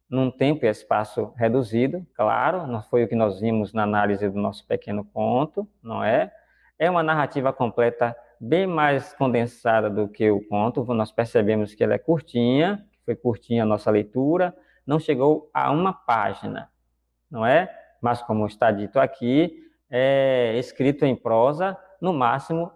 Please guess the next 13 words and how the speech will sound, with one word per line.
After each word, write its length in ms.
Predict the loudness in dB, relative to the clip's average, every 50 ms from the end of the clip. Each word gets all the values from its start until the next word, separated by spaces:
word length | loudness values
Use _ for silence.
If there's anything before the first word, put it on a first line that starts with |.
| _ -2
em 360 | 0 2 2 0 0 -2 0
duas 480 | 0 2 2 2 2 2 0 -2 -8 _ _ _
páginas. 800 | -4 -4 -2 -2 -4 -6 -8 -14 -18 -20 -20 _ _ _ _ _ _ _ _ _ _ -4
Apresenta 580 | -4 -2 0 0 0 0 -2 -4 -4 -4 -2
narrador, 600 | -2 0 0 0 0 0 0 0 2 2 2 0 -2
claro, 440 | -2 -2 0 2 2 2 2 0
no 120 | -2 -2 -2
nosso 280 | -2 -2 -2 -2 -6
caso 400 | -4 -2 0 0 0 -2 -4 -8 -10 _ _ _
o 80 | -6 -2
narrador 440 | -2 0 0 0 -2 -2 0 0 0
é 40 | 0
personagem, 920 | -2 -6 -12 -10 -12 -8 -4 0 2 2 2 2 0 -2 -4 -8 -10